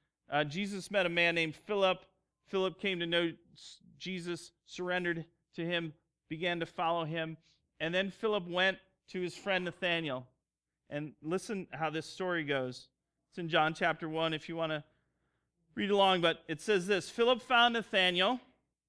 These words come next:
and said to him, 'We have found him of whom Moses in the law and also the prophets wrote, Jesus of Nazareth, the son of Joseph.' And Nathanael said to him, 'Can anything good come out of Nazareth?'" In other words, "Philip, I just don't want to hear it."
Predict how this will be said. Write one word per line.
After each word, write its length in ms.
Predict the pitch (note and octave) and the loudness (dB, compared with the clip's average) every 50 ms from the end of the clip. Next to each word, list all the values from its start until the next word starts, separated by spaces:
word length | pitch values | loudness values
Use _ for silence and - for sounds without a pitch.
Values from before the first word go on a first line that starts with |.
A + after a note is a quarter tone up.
| _ _ _ - | _ _ _ -8
and 160 | F3 F3+ E3+ | -6 -6 -6
said 260 | - - A3+ A3 G3 | -2 0 0 2 2
to 80 | G#3 G3 | 2 2
him, 380 | E3 F3+ F3 F3 F#3+ A3 G#3+ - _ _ _ _ _ _ _ _ _ _ _ _ _ _ _ _ _ _ _ _ - | 2 2 0 0 0 -2 -6 -8 _ _ _ _ _ _ _ _ _ _ _ _ _ _ _ _ _ _ _ _ -4
'We 100 | F3+ G#3 | -4 -4
have 100 | G3 - | -2 2
found 300 | - B3 A#3+ B3 B3 A3 | 4 6 6 6 6 4
him 160 | A3+ A#3+ A#3+ | 2 2 0
of 160 | A#3+ G#3+ - | -2 -2 -2
whom 220 | - A3+ A3 G#3+ | -4 -4 -4 -2
Moses 540 | G3 F#3+ G3 G#3 G#3+ G#3 A3+ A3+ G3+ - - _ - | 0 0 2 0 0 -2 -6 -10 -10 -12 -16 _ -10
in 140 | E3+ G3 G3+ | -8 -6 -6
the 80 | G3+ | -4
law 400 | F#3 F3+ E3+ F3 F3 F3 F3+ F3+ - | -2 0 2 4 4 4 4 4 2
and 140 | D#3 D#3+ D#3+ | 0 -2 0
also 320 | D3+ E3 F3+ F3+ - F3+ | 0 -2 -2 -4 -6 -10
the 60 | F3 | -12
prophets 520 | E3+ - - F3+ D#3+ D#3+ - F#3+ E3+ - - | -10 -6 -2 -2 -2 -2 -2 -6 -10 -6 -4
wrote, 200 | G3 F3+ D3 C3 | -4 -4 -4 -4
Jesus 380 | B2+ D#3+ E3+ E3 F3 F3 E3 | -6 -10 -10 -10 -10 -12 -10
of 140 | F3+ E3+ E3+ | -10 -10 -8
Nazareth, 520 | F3 F#3 F#3 F3+ F3 D#3 C#3+ C#3 C#3 C#3 - | -4 -2 0 0 -2 -2 -6 -8 -10 -10 -12
the 80 | D3+ | -14
son 260 | - - F3+ D#3+ D#3+ | -12 -8 -8 -6 -4
of 120 | D#3 D3+ D3 - _ _ _ _ _ | -4 -6 -6 -12 _ _ _ _ _
Joseph.' 460 | - G3 F#3 F3 D#3+ D#3 C#3 - - | 0 2 2 2 2 0 -4 -4 -4
And 120 | D#3 D3+ | -4 -4
Nathanael 460 | D#3 D#3 D#3 - G3 F#3 F#3+ F#3+ G3 F#3+ | -2 -4 -2 0 2 2 2 2 0 -2
said 260 | - - G#3+ F#3+ E3 | -4 -4 -4 -4 -2
to 40 | E3 | -2
him, 220 | E3 E3 E3+ E3+ - _ _ _ _ - | -2 -2 -4 -6 -8 _ _ _ _ -6
'Can 140 | G3+ F3+ | -2 0
anything 400 | F#3 G3 A3 A#3+ A3 A#3 F#3+ D#3+ | 0 0 0 0 0 -2 -2 0
good 260 | C#3 D3+ D#3+ F#3 F#3 F3+ | 2 2 2 2 2 -2
come 160 | A3+ F#3+ F3 | -4 -2 0
out 160 | D#3+ D#3+ D#3+ | 0 0 0
of 240 | D#3+ D#3 D3+ C3+ - | -2 -4 -8 -10 -8
Nazareth?'" 560 | C3 D3+ D#3 D#3+ E3 E3+ F3 F3+ F3 F3 F3 | -2 0 0 0 0 -2 -4 -6 -8 -8 -6
In 60 | F#3 | -6
other 140 | F#3 F3 E3+ | -4 -4 -2
words, 120 | E3+ D#3+ | -4 -6
"Philip, 320 | - - - F#3+ F3 E3 E3+ | -8 -6 -4 -2 -2 0 -2
I 100 | E3+ E3+ | -2 -4
just 220 | E3 E3 E3 - - | -4 -6 -10 -10 -8
don't 120 | E3+ D#3 | -6 -6
want 100 | C#3+ C#3 | -6 -6
to 60 | C3+ | -6
hear 180 | C#3 C3+ B2 A#2 | -6 -6 -6 -8
it." 100 | - | -8